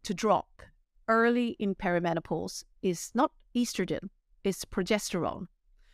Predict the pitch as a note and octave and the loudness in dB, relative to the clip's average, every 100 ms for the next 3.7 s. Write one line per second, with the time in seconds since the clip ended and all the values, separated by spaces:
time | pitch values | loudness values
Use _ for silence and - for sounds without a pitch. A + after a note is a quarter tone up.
0 | - _ - G3 F3 F3 G3+ G3+ A#3+ - | -20 _ -2 2 2 2 2 4 4 2
1 | A#3+ A#3 A3 G3+ F#3 G#3 G#3+ G#3 F3+ E3+ | -2 -2 0 0 2 2 2 2 2 0
2 | - - - G3 F3+ F3 F3 F3 F3 E3+ | -6 -14 -8 -2 0 0 0 0 -2 -2
3 | - E3 - - F3+ E3+ | 0 -2 -2 -8 -2 -2